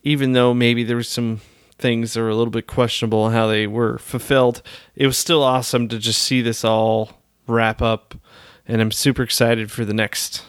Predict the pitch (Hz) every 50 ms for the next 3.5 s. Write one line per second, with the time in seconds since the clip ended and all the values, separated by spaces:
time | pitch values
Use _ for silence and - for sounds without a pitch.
0 | _ _ _ _ _ _ _ _ _ _ _ _ - 127 120 110 104 - - -
1 | - - - _ _ _ _ _ _ _ _ _ _ _ _ _ _ - - 120
2 | 110 107 101 - - - - 123 113 113 113 110 104 101 98 - - 101 101 101
3 | 101 95 104 107 104 101 98 104 101 95